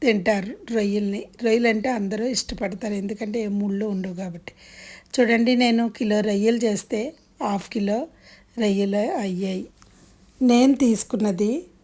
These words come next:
చాకు రొయ్యలండి. అంటే మరీ పెద్దవి కాకుండా చిన్నవి రా-, కాకుండా మీడియం సైజులో ఉన్న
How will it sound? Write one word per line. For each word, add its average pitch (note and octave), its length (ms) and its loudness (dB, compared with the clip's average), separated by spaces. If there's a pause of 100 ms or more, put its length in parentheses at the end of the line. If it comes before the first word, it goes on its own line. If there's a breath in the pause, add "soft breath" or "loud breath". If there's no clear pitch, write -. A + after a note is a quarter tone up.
(340)
చాకు G3+ 300 2
రొయ్యలండి. F#3+ 640 0 (540 soft breath)
అంటే C4 420 2 (460 soft breath)
మరీ A3 260 4
పెద్దవి A3 440 2
కాకుండా G3+ 500 2
చిన్నవి G3 500 -2
రా-, F3+ 400 -4
కాకుండా F#3+ 560 -2 (500 soft breath)
మీడియం A#3 460 4
సైజులో F#3+ 540 0
ఉన్న F#3+ 360 -2